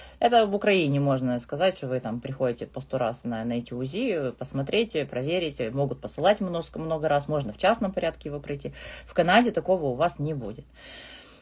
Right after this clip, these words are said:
М, э, что значит, что нужно ждать пять лет семейного врача? Это значит, что людей приехало так много сейчас, что семейные врачи заняты. То есть это не будет семейный врач, э, т-, если вы хотите семейного врача непосредственно в Винклере,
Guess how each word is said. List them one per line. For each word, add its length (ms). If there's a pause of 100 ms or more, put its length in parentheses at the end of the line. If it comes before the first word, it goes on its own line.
(120)
М, 240
э, 240
что 200
значит, 280
что 120
нужно 240
ждать 300
пять 220
лет 160
семейного 400
врача? 360
Это 140
значит, 300
что 120
людей 280
приехало 480
так 180
много 420
сейчас, 480
что 240
семейные 460
врачи 280
заняты. 500
То 140
есть 180
это 180
не 120
будет 260
семейный 380
врач, 340
э, 260
т-, 80
если 260
вы 80
хотите 300
семейного 420
врача 300
непосредственно 640
в 40
Винклере, 460